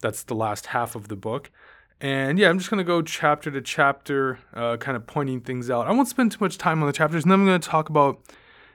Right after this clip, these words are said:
the overall, um,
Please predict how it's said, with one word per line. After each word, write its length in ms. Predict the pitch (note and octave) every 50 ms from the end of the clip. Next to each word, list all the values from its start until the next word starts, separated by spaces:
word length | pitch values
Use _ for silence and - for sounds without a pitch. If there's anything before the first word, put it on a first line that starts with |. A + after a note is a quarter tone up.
| _ _ -
the 80 | D3 C#3+
overall, 800 | C#3+ D3+ D3 C3+ C3+ C#3 C#3 C#3 C3+ C3 B2+ B2+ B2+ B2+ A#2 A#2+ _ _ _ _ _ _ _ _ _ _ _ _ _ _ _ _ _ _ _ _ _ _ -
um, 540 | C3+ B2+ A#2+ A#2 A2+ A2 G#2+ G#2 G#2 G2